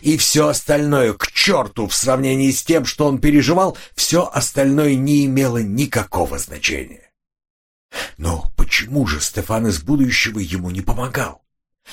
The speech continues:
Почему не написал на стенах вокруг себя фразы, которые он мог бы прочесть и понять? Стефан обхватил голову руками.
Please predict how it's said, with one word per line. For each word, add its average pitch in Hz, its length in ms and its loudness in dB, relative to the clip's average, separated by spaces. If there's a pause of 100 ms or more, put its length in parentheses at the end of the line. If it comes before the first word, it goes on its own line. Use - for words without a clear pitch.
(140)
Почему 175 540 2
не 127 120 2
написал 131 520 0
на 127 140 0
стенах 135 560 -2
вокруг 139 380 -2
себя 127 320 0
фразы, 101 480 -2 (160)
которые 87 460 -2
он 95 300 -4
мог 82 220 -2
бы 80 160 -6
прочесть - 640 -2
и - 80 -4
понять? 135 540 -4 (960)
Стефан 113 720 -4 (220)
обхватил 90 580 -6
голову 73 400 -4
руками. - 520 -8